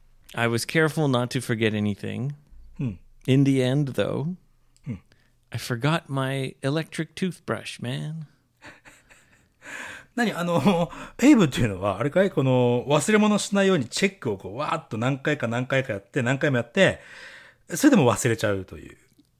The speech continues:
Speaker 1: Yeah,
Speaker 2: そんな感じ。
Speaker 1: I forgot it in my hotel.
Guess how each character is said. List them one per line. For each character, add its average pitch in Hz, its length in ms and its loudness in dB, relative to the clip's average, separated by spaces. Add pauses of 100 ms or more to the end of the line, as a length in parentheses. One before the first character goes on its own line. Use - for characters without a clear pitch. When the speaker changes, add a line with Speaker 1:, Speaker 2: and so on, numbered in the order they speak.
Speaker 1:
Yeah, 110 160 -2
Speaker 2:
そ 107 40 -2
ん 107 40 0
な 107 60 0
感 104 100 -2
じ。 - 0 -
Speaker 1:
I 110 80 0
forgot 139 480 -2
it - 140 -6
in 127 120 0
my 110 200 0
hotel. 110 760 -2